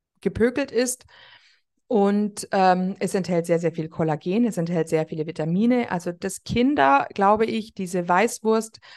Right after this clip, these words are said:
oder diese Wurstscheibe beim, beim Metzger so sehr lieben, ist auch ein Zeichen, dass Wurst für Kinder auch unheimlich gut ist. Es ist einfach,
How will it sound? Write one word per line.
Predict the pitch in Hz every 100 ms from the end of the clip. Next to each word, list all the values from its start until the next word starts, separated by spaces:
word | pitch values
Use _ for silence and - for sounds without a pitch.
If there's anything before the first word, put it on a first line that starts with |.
| -
oder | 190 190 180
diese | 175 175
Wurstscheibe | 202 254 247 214 202 196 196
beim, | 170 165 175 175 170
beim | 185 170 165 156 160 _ -
Metzger | 190 220 - 202 190 190 - - -
so | - - 247
sehr | 226 196
lieben, | 185 220 262 262
ist | - -
auch | - 185
ein | 170
Zeichen, | - 160 220 254 233
dass | 202 - _
Wurst | - 165 208 277 - -
für | 220 220
Kinder | 220 226 240 185
auch | -
unheimlich | 190 185 208 -
gut | - 254
ist. | 180
Es | 175
ist | 180 -
einfach, | 180 180 214